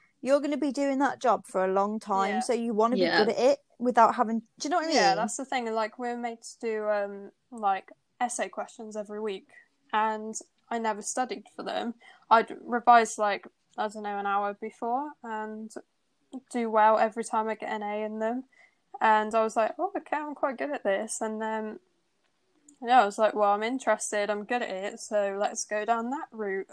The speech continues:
Speaker 2: And I've just never looked back, to be honest. I can't see myself doing anything else.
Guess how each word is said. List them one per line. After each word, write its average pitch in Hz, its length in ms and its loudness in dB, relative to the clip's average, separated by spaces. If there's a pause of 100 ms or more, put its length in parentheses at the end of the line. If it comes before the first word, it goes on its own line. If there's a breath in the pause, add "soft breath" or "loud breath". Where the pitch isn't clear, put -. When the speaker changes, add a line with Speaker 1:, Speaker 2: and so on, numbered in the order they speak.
Speaker 2:
And 208 160 -14
I've 214 80 -10 (140)
just - 200 -14
never 202 260 -2
looked - 280 -4
back, 247 240 0
to - 100 -14
be 208 60 -4
honest. - 640 -4 (1300)
I 226 100 -4
can't - 240 -2
see 233 140 -4
myself 214 380 -4 (180)
doing 208 200 -2
anything 202 380 -4
else. - 540 -4